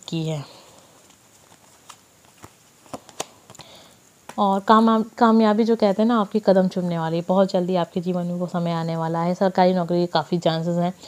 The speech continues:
कि आपको मिल-, जो भी कार्ड चुना है ना, मुझे लग रहा है कि आप सरकारी नौकरी की तैयारी में हैं, तो अगर ऐसा है तो बहुत ही अच्छे result हैं। और अगर आप business कर रहे हैं या फिर कोई काम आपने start किया है, उसमें आपको फ़ायदा तब होगा जब आप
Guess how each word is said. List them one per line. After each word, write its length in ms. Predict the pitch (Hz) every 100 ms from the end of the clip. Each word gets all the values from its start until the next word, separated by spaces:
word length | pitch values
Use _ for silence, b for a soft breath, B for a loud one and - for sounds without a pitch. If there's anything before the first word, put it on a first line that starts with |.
| B B B -
कि 240 | 208 196 170
आपको 260 | 175 -
मिल-, 140 | 180 185
जो 100 | 277
भी 240 | 294 262
कार्ड 380 | - 214 202 202
चुना 300 | 214 190 190
है 100 | 175
ना, 160 | 185 208
मुझे 220 | 202 208
लग 180 | 190 190
रहा 140 | 190
है 120 | 190
कि 140 | 190 190
आप 120 | 170
सरकारी 380 | 180 - 175 185
नौकरी 280 | 175 170
की 60 | 170
तैयारी 280 | 170 156 165
में 180 | 170 165
हैं, 180 | 208
तो 140 | 220 -
अगर 320 | 190 185 208
ऐसा 280 | 190 180 185
है 220 | 175 202
तो 240 | 208 196 185
बहुत 420 | 185 214 214 214
ही 80 | 185
अच्छे 480 | 160 - 175 170 170
result 400 | 165 156 160 170
हैं। 180 | 160 - B B B B 247
और 100 | 262
अगर 180 | 277
आप 140 | 277 254
business 400 | 233 208 240 240
कर 200 | 226 208
रहे 240 | 202 196
हैं 100 | 202
या 100 | 196
फिर 160 | 196 208
कोई 160 | 202
काम 320 | 208 185 190 190
आपने 260 | 180 190
start 320 | 180 185 170
किया 220 | - 190 180
है, 80 | 226
उसमें 320 | 220 254 277
आपको 260 | 247 240
फ़ायदा 300 | 220 214 196
तब 260 | 214 202 196
होगा 260 | 190 196 214
जब 200 | 214 185
आप 200 | 180